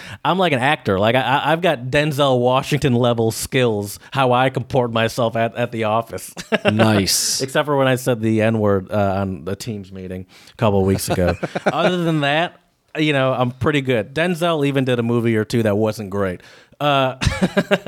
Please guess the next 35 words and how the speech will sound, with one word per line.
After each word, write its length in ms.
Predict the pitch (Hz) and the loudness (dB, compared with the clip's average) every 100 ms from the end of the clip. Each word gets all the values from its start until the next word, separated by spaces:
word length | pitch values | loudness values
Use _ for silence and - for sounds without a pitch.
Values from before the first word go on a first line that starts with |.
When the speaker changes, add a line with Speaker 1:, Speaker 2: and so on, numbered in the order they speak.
| - - - 196 131 | -8 -8 -16 -14 -2
Speaker 2:
but 120 | 151 | 2
Speaker 1:
Hey, 60 | 156 | 4
Speaker 2:
like, 140 | 147 | 4
Speaker 1:
you 40 | 151 | 2
can't 180 | 233 220 | 0 2
win 200 | 220 208 | 2 2
everything. 540 | 175 113 95 98 76 _ - | 0 0 -6 -10 -12 _ -6
Speaker 2:
I, 180 | 151 160 | -2 0
but 140 | 175 160 | 0 2
so 120 | 180 | 2
I 100 | 165 | 0
kinda 300 | 190 226 226 | 0 0 0
have 300 | 190 165 135 | -2 -2 -4
respect, 800 | 135 127 - - 135 - - - _ _ _ - | -2 -2 -2 0 0 -2 -10 -12 _ _ _ -4
um, 560 | 139 143 143 139 139 | 0 2 2 0 -4
for 340 | - 165 165 175 | -4 -2 0 0
it, 160 | 170 - _ - | -2 -8 _ -2
but 100 | 143 | 0
at 80 | |
the 60 | 147 | 0
same 280 | - 156 147 | 0 0 0
time, 520 | 139 135 131 123 120 - | -2 0 0 0 -4 -2
um, 480 | 123 117 110 104 _ _ - | 0 2 0 -6 _ _ -4
I 120 | 135 | 0
don't 140 | 170 156 | 2 2
understand 840 | 147 127 - 131 127 117 107 - _ - | 0 -2 -2 0 0 -2 -6 -16 _ -10
that 260 | 120 123 113 | 0 2 2
level 220 | 110 101 | 0 -2
of 120 | 95 | -6
confidence. 560 | - 107 95 95 92 - | -2 -2 -2 -6 -8 -4
I 60 | 113 | 0
really 300 | 117 120 113 | 2 2 2
don't 200 | 101 92 | 0 -2
get 200 | 92 90 | -4 -4
it. 120 | 87 | -6